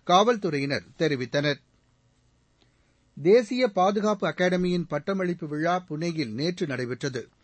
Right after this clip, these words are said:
ஜவஹர்லால் நேரு பல்கலைக்கழகத்தைச் சேர்ந்த இருநூற்று ஐந்து வீரர்களுக்கு இவ்விழாவில் பட்டங்கள் வழங்கப்பட்டன. இதில் நட்பு நாடுகளைச் சேர்ந்த பதினேழு வீரர்களும் பட்டம் பெற்றனர்.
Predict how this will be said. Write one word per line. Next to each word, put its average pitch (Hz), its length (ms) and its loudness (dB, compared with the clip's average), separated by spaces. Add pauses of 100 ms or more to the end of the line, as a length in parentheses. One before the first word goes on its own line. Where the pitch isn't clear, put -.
(300)
ஜவஹர்லால் 190 560 2
நேரு 175 240 0
பல்கலைக்கழகத்தைச் 156 920 -4
சேர்ந்த 147 380 -4
இருநூற்று 165 540 -2
ஐந்து 160 280 0
வீரர்களுக்கு 143 600 -4
இவ்விழாவில் 139 560 -4
பட்டங்கள் 151 580 -4
வழங்கப்பட்டன. 135 720 -2 (520)
இதில் 202 360 2
நட்பு 175 420 2
நாடுகளைச் 175 480 0
சேர்ந்த 151 440 -2
பதினேழு 180 540 -2
வீரர்களும் 147 600 -4
பட்டம் 151 280 -4
பெற்றனர். 131 440 -4